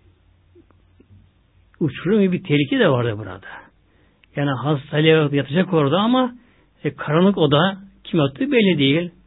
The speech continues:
Peygamberimiz zannediyor Hazreti Ali öldürülebilir orada. Tabi Hazreti Ali bunu bildiği halde ama ölse de ne yapacak? Peygamber tabi karşı gelemez.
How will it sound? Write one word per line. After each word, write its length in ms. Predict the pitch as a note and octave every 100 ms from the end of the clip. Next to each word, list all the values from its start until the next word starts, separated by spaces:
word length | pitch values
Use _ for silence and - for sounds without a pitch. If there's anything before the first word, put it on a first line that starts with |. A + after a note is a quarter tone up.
| _ _ _ _ _ _ _ _ _ _ _
Peygamberimiz 640 | D#3 F3 G3 G#3 G3+ C#3
zannediyor 400 | C#3+ F#3 G#3 F#3
Hazreti 220 | C#3+ D#3 G#3
Ali 100 | G3
öldürülebilir 500 | F3 F#3 F3 F#3 F3+
orada. 360 | C#3+ A#2 A2+ - - _ _ _ _ _ _ _ _ _ _ _ _ _
Tabi 200 | E3+ E3+
Hazreti 240 | F#3 F#3
Ali 180 | F3+ F3+
bunu 300 | F3 F3+ F#3 - _
bildiği 840 | D3+ C3 A#2+ E3+ G3+ F#3 A3+ D3 B2+ - - - -
halde 640 | - C3 A#2 F3 A#3 B3 - _ _ _ _ _
ama 400 | D#3 E3 F3 F3+ - _ _
ölse 480 | E3 E3 D3+ B3+ G#3
de 340 | A3 B3+ B3 - _ _
ne 60 | F#3
yapacak? 540 | D#3+ C#3 C#3 A3+ G#3 G3+ - _ _ _ _ _ _
Peygamber 420 | - C#3+ C#3+ C#3
tabi 200 | C3+ D3+
karşı 260 | D3 B2 C4
gelemez. 460 | F#3+ A#2 G#2+ -